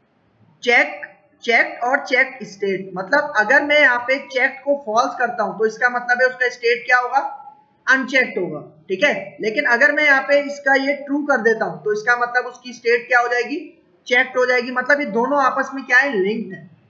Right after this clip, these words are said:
ठीक है। तो हम इसको अभी क्या करते हैं, False ही करते हैं by default, क्योंकि अगर true करूंगा तो जब आप run करोगे तो वो पहले से क्या हुआ होगा, Check हुआ हुआ होगा, enable हुआ हुआ होगा। तो अभी मुझे ऐसा नहीं करना, क्योंकि मैंने इसके ऊपर, चेक बॉक्स के ऊपर अपना बटन on करवा रहा हूँ ना,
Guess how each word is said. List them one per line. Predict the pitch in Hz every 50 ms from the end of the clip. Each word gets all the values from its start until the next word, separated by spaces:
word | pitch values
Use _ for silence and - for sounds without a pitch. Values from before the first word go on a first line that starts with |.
| _ _
ठीक | 190 208 277
है। | 269
तो | 269 - 233
हम | 226 233 254 269
इसको | 262 - - 277
अभी | 262 254 262 254
क्या | 262 262 247 254
करते | 247 247 233 240 -
हैं, | 247 277 - - - _ _ _ _ _ _ -
False | 202 208 220 220 -
ही | 233 226
करते | 233 208 170 - 202
हैं | 185
by | 175 170 165
default, | 160 151 160 156 151 147
क्योंकि | - 220 220 233 262
अगर | 262 269 269 - -
true | - 269 277 277
करूंगा | 294 285 277 277 277 277 285 294 294 294 - - - - _ -
तो | 226
जब | 196 240 240 247 254
आप | 262 269 - 185 175
run | 190 220 254 277 269
करोगे | 277 262 262 262 262 269
तो | 262 269 277
वो | 269 262 262
पहले | - 220 214 220 254 254
से | 254 262
क्या | 247 - 247 240
हुआ | 240 240 247 247 247
होगा, | 247 247 226 254 262 269 - - - - - - _ _ -
Check | 247 247 262 254 - 262
हुआ | 262 247 247
हुआ | 247 240 240
होगा, | 240 240 277 277
enable | 214 220 202 208 208 214 226 220
हुआ | 208 185 160
हुआ | 156 156
होगा। | 147 139 139 135 - - _
तो | 220 220 -
अभी | 220 214 247 262
मुझे | 269 269 233 277 277
ऐसा | 240 226 - 254
नहीं | 240 262 262
करना, | 254 226 196 180 156 139 - - _ _ _ _ -
क्योंकि | 214 214 269 277
मैंने | 262 254 254 254 269 277 285 - - - _ _ -
इसके | - 220 - - - 311 311 302 285 262
ऊपर, | - - 277 247 202 - - - - - - - -
चेक | 233 226 254 240 -
बॉक्स | 285 285 285 - -
के | - 285
ऊपर | 285 285 277
अपना | 277 269 269 269 254
बटन | 240 240 247 262 254
on | 254 247 254 226
करवा | 240 220 208 202
रहा | 196 202
हूँ | 226 247
ना, | 247 196 - - - _ _